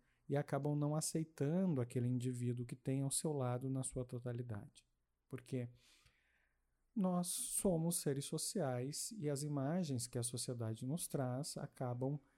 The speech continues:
se fixando na nossa mente, no nosso inconsciente. E o acesso que nós fazemos ao inconsciente coletivo também vai trazer essas projeções de imagem que nós vamos querer, de,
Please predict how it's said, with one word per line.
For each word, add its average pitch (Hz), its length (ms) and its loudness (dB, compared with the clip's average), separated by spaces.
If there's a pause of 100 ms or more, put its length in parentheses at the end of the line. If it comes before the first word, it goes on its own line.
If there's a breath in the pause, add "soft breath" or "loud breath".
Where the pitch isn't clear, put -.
(140 soft breath)
se - 300 2
fixando 175 720 6
na 135 100 4
nossa 135 320 2
mente, 123 460 0
no 135 100 0
nosso 123 320 0
inconsciente. 127 800 -4 (400 soft breath)
E 165 80 2
o 196 80 6
acesso 202 580 2
que - 80 -2
nós 143 180 4
fazemos 123 440 2
ao 151 160 2
inconsciente 123 460 -2
coletivo 127 640 -4
também 165 580 2
vai 175 160 4
trazer 135 400 -2
essas 131 240 -4
projeções 123 640 -2
de 113 80 -4
imagem 123 500 -2 (420 soft breath)
que 196 100 0
nós 180 260 4
vamos 175 260 2
querer, 151 380 0
de, 156 260 -8